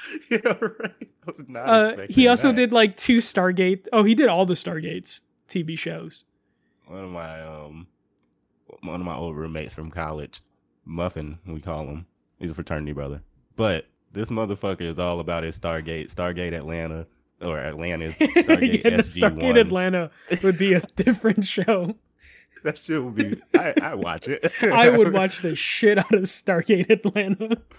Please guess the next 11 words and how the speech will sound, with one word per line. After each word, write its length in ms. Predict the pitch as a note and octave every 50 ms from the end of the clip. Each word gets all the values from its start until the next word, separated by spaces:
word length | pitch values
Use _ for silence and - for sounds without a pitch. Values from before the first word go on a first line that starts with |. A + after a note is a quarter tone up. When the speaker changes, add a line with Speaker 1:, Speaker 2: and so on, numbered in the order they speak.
| _ _ _ - - _ -
Speaker 1:
But 140 | A#2+ A2+
I 80 | A2+ C3+
constantly 600 | C#3 - C3 A2 A2+ A2+ - - G#2+ G2+ G#2 G2+
give 160 | F#2+ G#2 G2+ G2+
him 160 | G2+ G2+ A2+
shit. 320 | - - G2 F2+ D#2+ B1 -
Anytime 400 | G2 G2+ G#2+ A2+ B2 A2+ G#2+ G#2
he's 100 | G#2+ A2
talking 360 | - G2 F2 F#2 - G2 F#2
about 180 | F2 F2+ F2+ F2
him, 140 | F2 F#2+